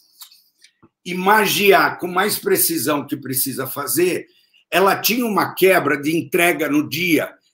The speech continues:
Em algu-, em alguns momentos de pico, ela chegava a sete mil. Ela não conseguia entregar quatro mil e quinhentas. O, a grande surpresa desse exercício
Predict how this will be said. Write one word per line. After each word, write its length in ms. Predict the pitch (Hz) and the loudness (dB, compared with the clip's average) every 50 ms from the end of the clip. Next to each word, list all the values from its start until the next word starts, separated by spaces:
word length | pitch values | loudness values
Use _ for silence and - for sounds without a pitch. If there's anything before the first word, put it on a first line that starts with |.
| _ _ - | _ _ -6
Em 140 | 143 156 175 | -2 -2 0
algu-, 260 | 170 160 147 151 - - | 0 0 -2 -4 -4 -2
em 100 | 143 151 | 0 0
alguns 340 | 175 170 165 170 208 208 151 | 0 -2 -2 -2 -2 -2 0
momentos 500 | 165 185 175 165 160 147 127 - 139 135 | -2 -2 0 0 0 0 0 -2 -6 -4
de 100 | 127 131 | -6 -6
pico, 680 | 127 - - - 185 - - - _ - 92 82 - _ | -6 -6 -6 -4 -4 -4 -4 -6 _ -12 -12 -12 -10 _
ela 180 | - 143 151 165 | -4 -2 -2 -2
chegava 440 | 156 - 165 160 151 165 165 165 165 | 0 0 -2 0 2 2 2 2 4
a 40 | |
sete 480 | - - - 180 170 165 - - - 170 | 4 4 6 4 4 2 2 0 0 0
mil. 380 | 165 156 147 135 113 98 - - _ _ _ _ - | 2 4 4 4 2 0 -4 -8 _ _ _ _ -4
Ela 240 | 143 151 165 170 160 | 0 2 2 2 4
não 300 | 175 185 208 226 233 190 | 4 4 4 4 4 0
conseguia 760 | - - 208 208 202 - - - 175 151 147 170 175 180 180 | 2 4 4 6 6 6 4 2 2 0 0 0 4 4 4
entregar 640 | 175 170 - - 175 170 156 139 156 160 165 160 - | 4 2 -2 -2 -2 -2 -2 0 2 2 2 0 0
quatro 340 | - 175 160 160 - 170 165 | -2 -2 -2 -2 -2 -2 0
mil 240 | 156 165 170 175 165 | 2 2 4 4 2
e 60 | - | 2
quinhentas. 840 | - 170 165 160 147 143 135 135 - - - - - - - - _ _ _ _ _ _ _ _ - | 0 0 0 2 2 0 -2 -4 -6 -12 -8 -6 -6 -6 -8 -10 _ _ _ _ _ _ _ _ -6
O, 120 | 156 156 | -4 -4
a 80 | 165 - | -2 -2
grande 400 | 143 139 196 240 254 285 277 196 | -2 -2 0 2 0 0 0 0
surpresa 800 | - - - 170 156 131 - - 160 180 190 196 185 - 160 151 | 0 0 2 0 -2 -2 -4 -4 0 2 4 4 4 2 -2 -4
desse 300 | 135 147 143 - - 151 | -4 -4 -4 -4 -4 -4
exercício 840 | 151 131 - 143 127 - - - 185 196 185 147 - - - 98 | -4 -4 -4 -6 -4 -4 -4 -2 -2 -2 -2 0 -2 -2 -4 -6